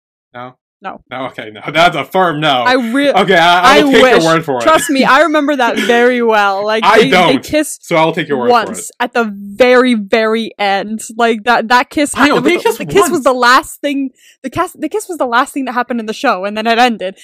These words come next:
Speaker 2: And I was like, "But I want more."
Speaker 1: Hon-,
Speaker 2: <laughs>
Speaker 1: honestly, that, that's a problem with that show for
Speaker 2: Continue.
Speaker 1: me, is, like, the
Speaker 2: Yeah.
Speaker 1: shows where they save the kiss till, like, the last scene or whatever. Like, that kinda
Speaker 2: Yeah.
Speaker 1: bothered me. Like,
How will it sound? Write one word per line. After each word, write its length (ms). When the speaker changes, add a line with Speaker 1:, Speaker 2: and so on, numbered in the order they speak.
Speaker 2:
And 60
I 20
was 140
like, 180
"But 140
I 80
want 300
more." 240
Speaker 1:
Hon-, 180
Speaker 2:
<laughs> 220
Speaker 1:
honestly, 300
that, 180
that's 240
a 20
problem 220
with 100
that 140
show 100
for 80
Speaker 2:
Continue. 320
Speaker 1:
me, 80
is, 340
like, 240
the 180
Speaker 2:
Yeah. 200
Speaker 1:
shows 240
where 100
they 140
save 240
the 60
kiss 300
till, 120
like, 160
the 80
last 340
scene 240
or 80
whatever. 240
Like, 160
that 180
kinda 180
Speaker 2:
Yeah. 100
Speaker 1:
bothered 280
me. 80
Like, 280